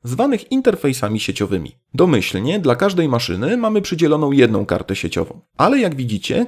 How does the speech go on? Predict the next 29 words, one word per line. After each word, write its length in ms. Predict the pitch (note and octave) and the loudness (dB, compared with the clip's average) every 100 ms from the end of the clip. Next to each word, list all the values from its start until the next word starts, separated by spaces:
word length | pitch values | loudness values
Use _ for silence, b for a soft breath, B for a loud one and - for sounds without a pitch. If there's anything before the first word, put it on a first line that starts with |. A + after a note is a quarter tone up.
| - | -2
kart 300 | F3 - - | -4 -4 -4
takich 340 | E3 D#3+ D3+ | -6 -4 -6
dla 140 | A2+ G#2 | -2 -2
każdej 360 | F#3 A3 G3+ | -2 0 0
maszyny 340 | D3+ B2+ C#3+ C3 | 0 -2 -2 0
możemy 300 | A#2+ A#2 A2+ | 0 0 -2
mieć 220 | A2+ - | -4 -2
aż 220 | G2+ - | -2 -2
cztery. 480 | - - F#2 - - _ _ | -6 0 0 0 -8 _ _
Nam 300 | B2 D#3 C4 | 0 2 2
w 40 | G3+ | 2
zależności 640 | D3+ B2+ B2+ F3+ - G3 | 4 4 2 -2 -2 -2
od 100 | D#3 | 0
zadania 520 | D#3+ B2 G2+ D#2+ - | 2 2 2 0 -4
potrzebna 420 | - - D3+ D3+ | -4 -4 -4 0
będzie 260 | C#3 C3+ B2 | 0 2 2
jedna, 480 | A2+ F#2 - D3 F3 | 2 0 0 -4 -2
maksymalnie 640 | D#3+ C3 - C#3 D3 C#3+ | -4 -4 -2 0 0 0
dwie 220 | B2 A#2+ G#2 | 0 0 0
karty. 360 | E2+ - - - _ _ | 0 -4 -10 -16 _ _
Zobaczmy 440 | A#2 B2 A3+ A3 | 0 2 2 0
natomiast, 640 | F3 A2+ F2 G2 F#3+ G#3+ - | 0 0 -2 -2 -4 -4 -2
jakie 260 | G3+ A#3+ | 0 0
mamy 220 | F#3 E3 | 0 0
dostępne 540 | D3+ D3 - E3+ - B2+ | 0 0 0 -2 -2 -4
tryby 320 | D3 G3+ F#3+ | 2 2 2
pracy 340 | - C3+ A#2 | 2 0 0
tych 200 | E2 F#2 | -4 -6
kart. 320 | - - - | -6 -8 -10